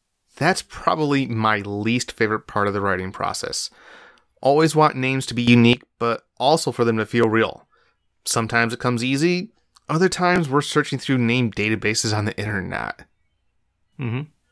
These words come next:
Speaker 2: I got a couple you can use.
Speaker 1: I can think of two off the top of my head. I think we may have even suggested them.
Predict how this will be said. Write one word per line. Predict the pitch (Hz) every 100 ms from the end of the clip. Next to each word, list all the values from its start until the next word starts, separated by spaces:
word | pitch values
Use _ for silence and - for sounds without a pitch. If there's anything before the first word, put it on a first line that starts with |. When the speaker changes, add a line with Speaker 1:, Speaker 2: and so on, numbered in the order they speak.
| _ _ _ -
Speaker 2:
I |
got | 156 175
a |
couple | 127 117 104
you | 98
can | 95
use. | 95 113 - _ _ _ - - - - _ -
Speaker 1:
I | - 110 123
can | 131
think | 147 147
of | 143
two | 160
off | 156 156
the |
top | - 160
of |
my | 165
head. | 160 240 - - _ -
I |
think | 117 190
we | 156
may | 160
have | 165
even | 165 165
suggested | 147 165 233 233
them. | 185 95